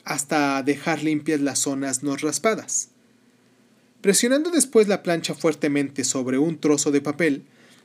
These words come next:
la tinta retenida en los surcos abiertos por el buril pasaba al papel dejando la estampa acabada. Es decir, el grabado en cobre es, en resumidas cuentas, el negativo del grabado en madera.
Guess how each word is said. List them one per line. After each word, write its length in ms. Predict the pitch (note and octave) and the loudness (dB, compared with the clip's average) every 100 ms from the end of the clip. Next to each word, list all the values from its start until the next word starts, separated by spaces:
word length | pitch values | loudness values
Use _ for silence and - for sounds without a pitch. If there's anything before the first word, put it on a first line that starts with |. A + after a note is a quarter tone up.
| - | -8
la 180 | F3 F#3 | -6 0
tinta 300 | C4 B3+ C#4 | 0 4 4
retenida 760 | B3 - E3 D#3+ D3+ C#3 B2 - | 4 0 -4 0 0 -2 -4 -10
en 120 | C#3+ | -4
los 160 | C#3+ - | -2 0
surcos 360 | E3 D3+ D#3 | -2 0 0
abiertos 580 | D3 C3+ C#3 C3 C#3+ B2+ | 2 4 2 2 -6 -6
por 220 | - B2+ | -6 -4
el 120 | B2 A#2+ | -4 -2
buril 520 | C3 C3+ D3 C#3+ D3 - - - - | 2 4 4 2 0 -12 -20 -14 0
pasaba 460 | G3 - A#3 B3 | 4 4 4 -2
al 260 | - E3+ D#3+ | -4 -6 -4
papel 420 | D#3+ D3+ F#3+ G3+ | -4 2 2 2
dejando 540 | E3 - E3 E3 E3+ D#3 | -2 -4 -6 -4 0 0
la 140 | C3 | 0
estampa 460 | B2+ - C#3 B2+ C3 | -4 -6 -6 -4 -8
acabada. 540 | C3 A2 - - - _ _ | -8 -10 -12 -18 -20 _ _
Es 140 | F#3 G3 | 0 2
decir, 420 | - - - - _ - | 2 0 -10 -20 _ -4
el 100 | C#3+ | 0
grabado 360 | D3 D#3 E3+ F#3 | 2 4 4 2
en 80 | |
cobre 400 | E3+ G#3 C#3+ D3 - - - | 4 4 4 0 -6 -12 2
es, 600 | D3 C#3+ C#3+ - - - | 4 4 4 2 0 -2
en 140 | C#3+ | -4
resumidas 480 | C3+ B2+ D#3 E3 E3 | 0 0 2 2 2
cuentas, 540 | G#3 F#3 D3+ F3 F3+ D#3 | 2 2 2 0 2 2
el 120 | C3+ | 0
negativo 520 | C3 C3 C#3+ D#3 E3 | -2 -2 0 0 2
del 180 | D3+ B2+ | 0 0
grabado 440 | A#2+ A#2 A#2 A#2 | -4 -4 -6 -6
en 60 | B2 | -2
madera. 400 | C#3+ G3 - | 0 0 0